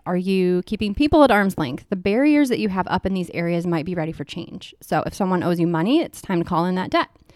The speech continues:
Check your insurance rates to see if you can do better. If you've been putting off budgeting, now is the time to get organized.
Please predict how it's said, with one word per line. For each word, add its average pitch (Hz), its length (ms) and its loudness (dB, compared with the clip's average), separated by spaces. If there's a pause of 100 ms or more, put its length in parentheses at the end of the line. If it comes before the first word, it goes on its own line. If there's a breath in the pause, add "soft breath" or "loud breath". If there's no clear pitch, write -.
(520 soft breath)
Check 226 220 -4
your 285 120 2
insurance 220 580 0
rates 202 500 -2
to 202 80 -8
see - 120 -4
if 180 120 -4
you 196 60 -4
can 226 100 -4
do 294 160 0
better. 170 640 -2
If 190 160 -4
you've 202 80 -2
been 196 160 -2
putting 196 220 -4
off 233 180 -2
budgeting, 180 480 0
now 190 240 2
is 185 60 -2
the 190 60 -2
time 202 200 -4
to 226 60 -4
get 285 140 -2
organized. 170 680 -4